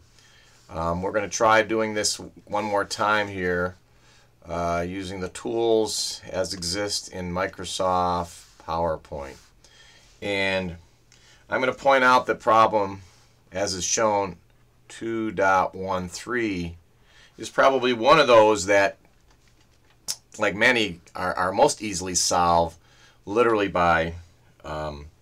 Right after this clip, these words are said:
algebra and by some logic. And what I wanna go through this one for is I really wanna point out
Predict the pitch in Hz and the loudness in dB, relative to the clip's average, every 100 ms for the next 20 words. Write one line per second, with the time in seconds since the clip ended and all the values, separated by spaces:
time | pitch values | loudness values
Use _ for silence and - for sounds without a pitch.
0 | _ - 98 85 80 71 - _ _ _ | _ 0 0 0 -6 -14 -18 _ _ _
1 | _ - _ _ 104 92 90 90 92 87 | _ -20 _ _ -8 -2 0 0 -2 2
2 | 98 98 80 82 85 85 98 101 113 117 | 6 6 2 -8 -6 -2 2 2 4 2
3 | 98 107 104 - 127 113 139 - 107 98 | 2 0 -2 -4 -4 0 0 0 -2 -2
4 | 87 - 95 95 90 85 90 92 107 104 | -2 -6 0 2 2 0 -2 -2 -4 -2
5 | 104 92 87 - 117 107 101 104 92 | 0 -2 -2 -4 0 4 6 6 6